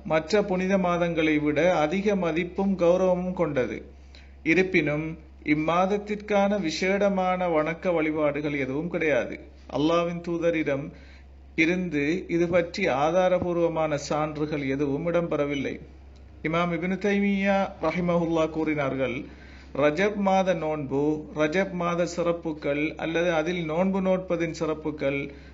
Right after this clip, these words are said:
அல்லது விசேட ரகாயிப் தொழுகை சம்பந்தமாக வந்துள்ள சிறப்புகள் அனைத்தும் இட்டுக்கட்டப்பட்ட ஹதீஸ்கள் ஆகும்."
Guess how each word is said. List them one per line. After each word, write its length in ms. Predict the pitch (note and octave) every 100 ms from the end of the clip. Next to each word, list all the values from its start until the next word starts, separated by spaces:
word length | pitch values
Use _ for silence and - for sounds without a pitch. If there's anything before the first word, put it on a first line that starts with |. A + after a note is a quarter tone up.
| -
அல்லது 340 | D3 E3+ F3
விசேட 680 | E3 E3+ - G3 G3 F#3+ G3
ரகாயிப் 800 | E3 D#3 D#3 F#3 F#3+ F#3 F3+ - -
தொழுகை 340 | E3+ E3 E3 D#3+
சம்பந்தமாக 1120 | D#3+ D3 C#3+ C#3+ C#3+ C#3 C3+ C#3 D3+ C#3+ D#3 - - -
வந்துள்ள 640 | C#3 D#3 F3+ F#3+ F#3 F3+
சிறப்புகள் 640 | E3+ F3 E3+ E3+ E3+ F3 E3
அனைத்தும் 680 | C3+ C#3+ F#3 F#3 - C#3 A2 - -
இட்டுக்கட்டப்பட்ட 920 | E3 E3+ G#3 G3 F3+ D#3+ D3+ C#3+ C3+ D3+
ஹதீஸ்கள் 560 | D#3 C#3 C3+ D#3+ D3+
ஆகும்." 500 | B2+ C3+ C3+ C3+ G#2+